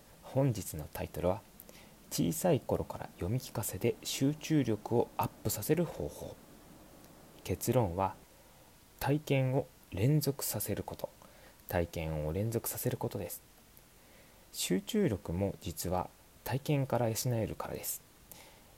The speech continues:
基本的に早いに越したことはありません。要は何でもいいから没頭する状態を作り出しましょうということなんです。三つの方法をお伝えしますね。一つでも使ってくれたら嬉しいです。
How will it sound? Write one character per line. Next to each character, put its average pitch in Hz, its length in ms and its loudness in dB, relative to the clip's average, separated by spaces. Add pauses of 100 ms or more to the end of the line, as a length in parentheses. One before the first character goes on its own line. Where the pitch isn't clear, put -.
(100)
基 - 140 -10
本 92 180 0
的 87 280 0
に 113 200 2 (260)
早 147 320 0
い 123 80 4
に 85 60 0
越 80 180 -6
し - 60 -10
た - 80 -4
こ - 120 -8
と - 80 -8
は 76 80 -6
あ 78 60 -6
り 87 80 -6
ま 98 140 -4
せ 123 100 -2
ん。 - 80 -4 (840)
要 143 220 6
は - 180 -2 (160)
何 139 280 2
で 175 60 4
も 175 160 2
い 180 120 2
い - 40 -2
か - 160 0
ら 139 100 0 (520)
没 104 240 -2
頭 127 160 6
す 117 160 0
る 107 120 4
状 98 180 2
態 90 300 2
を - 220 -2
作 - 200 -2
り - 60 2
出 143 100 4
し - 140 0
ま 160 120 2
し 160 140 -2
ょ 180 60 4
う 147 60 2 (100)
と - 80 2
い 82 80 2
う 78 40 -4
こ - 120 -8
と - 80 -10
な 85 80 -8
ん 80 40 -10
で - 120 -14
す。 - 160 -10 (880)
三 107 140 -2
つ - 160 2
の 135 80 8
方 110 180 2
法 143 160 6
を 170 140 6
お - 20 0
伝 - 220 -2
え - 20 -6
し - 100 -4
ま 82 80 -10
す - 120 -12
ね。 117 200 0 (680)
一 - 180 -4
つ - 80 -4
で 98 80 0
も 82 100 -2
使 - 180 -8
っ 82 40 -4
て - 100 -10
く - 80 -6
れ 80 80 0
た 80 120 -4
ら 76 120 0
嬉 85 180 -2
し 113 120 -2
い - 20 2
で 92 120 2
す。 - 180 -10